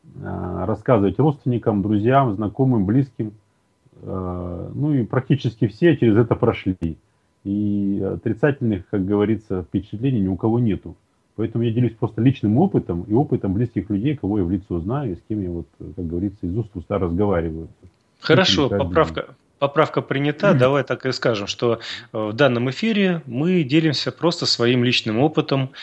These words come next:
Speaker 2: и не более того. А вот если вы хотите прибегнуть к чему-либо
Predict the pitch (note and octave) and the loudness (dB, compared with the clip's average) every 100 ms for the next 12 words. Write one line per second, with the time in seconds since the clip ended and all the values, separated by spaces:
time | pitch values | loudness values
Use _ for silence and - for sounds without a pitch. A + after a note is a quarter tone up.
0 | - _ D#3+ D#3+ A#2 A2+ C#3 C3 B2 B2+ | -20 _ 4 4 4 4 4 4 6 6
1 | A#2+ G#2+ A2+ C3+ C3+ C3 - B2 A#2 A#2 | 6 4 4 4 4 0 0 0 -2 0
2 | B2+ B2+ - G#2+ G2+ G2+ - B2+ F3+ F#3 | 0 0 -2 -2 -4 -6 -2 2 4 4
3 | C#3+ - - C3 B2 A2 A2+ G#2+ G2 F#2 | 0 -2 0 2 2 2 2 2 0 -4